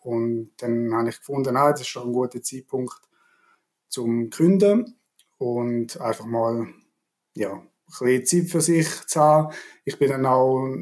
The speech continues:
noch eine längere Zeit in der Schweiz geblieben. Also ich bin nicht, ich habe nicht gekündigt und bin gerade,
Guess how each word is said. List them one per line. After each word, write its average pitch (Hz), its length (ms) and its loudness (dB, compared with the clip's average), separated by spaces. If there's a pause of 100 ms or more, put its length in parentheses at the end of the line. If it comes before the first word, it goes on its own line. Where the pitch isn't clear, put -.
(680)
noch 120 200 -2
eine 123 140 4
längere 131 300 4
Zeit 127 280 -6
in 123 80 -6
der 127 60 0
Schweiz 127 380 -2
geblieben. 156 340 2
Also 135 160 2
ich - 40 -20
bin 120 140 -4
nicht, - 280 -8
ich - 60 -14
habe 117 100 -2
nicht 127 120 0
gekündigt 135 360 0
und 117 120 -2
bin 123 100 0
gerade, 120 340 0